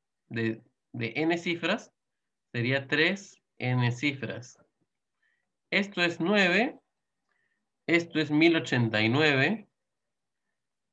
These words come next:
esto es on-, ciento diez mil ochocientos ochenta y nueve,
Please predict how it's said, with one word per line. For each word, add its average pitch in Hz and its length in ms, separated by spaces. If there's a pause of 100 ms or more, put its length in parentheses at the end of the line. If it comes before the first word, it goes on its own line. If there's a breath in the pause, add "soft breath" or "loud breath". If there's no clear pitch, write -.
esto 147 520
es 170 480 (840)
on-, 123 340 (540)
ciento 190 400
diez 127 260
mil 160 200
ochocientos 156 520
ochenta 113 400
y 107 60
nueve, 127 500